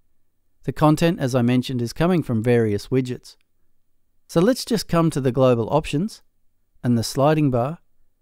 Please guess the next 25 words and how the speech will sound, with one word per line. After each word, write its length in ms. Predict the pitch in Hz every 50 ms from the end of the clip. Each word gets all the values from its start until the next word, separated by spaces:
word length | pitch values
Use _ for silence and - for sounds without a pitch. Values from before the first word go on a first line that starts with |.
| _ - -
and 180 | 147 143 151 135
disable 500 | 180 190 - - 147 139 139 131 131 120
sliding 420 | - - 131 120 117 117 113 113
bars 260 | 107 113 110 107 101 117
on 160 | 101 101 104
desktop. 440 | 113 113 110 - - - - - - _ _ _ _ _ _ _ _ _ _ _ _ _ _ _ _ _ _ _ _ _
Now 120 | 131 127 127
this 200 | 139 185 170 -
site 280 | - 143 123 113 -
already 320 | - 127 127 123 113 113 104
has 220 | 127 143 147 135
an 80 | 131 117
off 160 | 110 - -
canvas 380 | - 120 117 113 110 107 104
set 240 | - - 120 113 113
up. 260 | 127 135 131 - - - - _ _ _ _ _ _ _ _ _ _ _ - -
Off 160 | 117 - -
canvases 540 | - 139 135 139 131 127 - - 120 104 -
can 200 | - 120 110 101
be 80 | 110
triggered 340 | 104 - - 127 120 127 110
in 180 | 110 104 107 110
many 240 | 120 147 175 185 156
different 320 | 156 147 - 147 131 131
ways, 360 | 127 127 127 117 110 - -